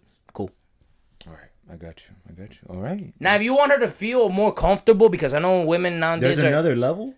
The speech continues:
Speaker 1: No, no, no. If you want her to feel more comfortable, because there's a lot of women that actually have that, uh, uncomfortable feeling, like, "Oh, you picking them up" kind of thing.
Speaker 2: Mm-hmm.
Speaker 1: Tell them, "Hey, look, if you like, I can pick you up at this time, or would you li-, would you rather want to meet there?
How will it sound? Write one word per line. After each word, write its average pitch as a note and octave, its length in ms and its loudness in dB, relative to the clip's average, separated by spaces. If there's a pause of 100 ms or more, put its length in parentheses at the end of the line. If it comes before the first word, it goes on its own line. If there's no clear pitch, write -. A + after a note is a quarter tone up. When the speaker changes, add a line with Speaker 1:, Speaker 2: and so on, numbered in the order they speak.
Speaker 1:
No, C3 280 0
no, D3+ 120 0
no. A#2+ 60 -2
If A#2+ 100 -4
you B2+ 60 -2
want D3 120 0
her D3+ 100 2
to C3+ 60 0
feel D3+ 160 -2
more C3 160 -2
comfortable, D3+ 500 -4
because A#2+ 260 -8
there's G#2+ 140 -6
a G#2+ 40 -8
lot A#2+ 140 0
of B2 60 -2
women B2+ 200 -4
that A#2 140 -2
actually A2 200 -8
have A#2 160 -6
that, A2+ 120 -2
uh, A2 280 -12 (260)
uncomfortable B2 460 -8
feeling, C3 260 -8
like, A2 140 -6
"Oh, B2+ 160 -2
you A#2 180 -6
picking B2 300 -10
them A2 160 -6
up" A#2+ 140 -6
kind C3+ 160 -4
of C3 80 -12
thing. E3 220 -10 (140)
Speaker 2:
Mm-hmm. G#2+ 180 -8
Speaker 1:
Tell A#2 120 -6
them, A2 160 -10
"Hey, A#2 140 -6
look, D#3 200 -6 (220)
if A2 200 -10
you G#2+ 140 -12
like, D#3 460 -4
I F#2+ 100 -14
can F#2 140 -20
pick - 200 -18
you G2+ 60 -10
up F#2 120 -16
at G2 80 -12
this G2+ 120 -14
time, D#3 280 -12
or G#2 160 -10
would G2+ 100 -12
you G#2 80 -10
li-, G2+ 140 -12
would G2 180 -12
you G2 60 -14
rather G2+ 260 -10
want G2+ 220 -14 (180)
to - 100 -18
meet G2 200 -16
there? - 220 -6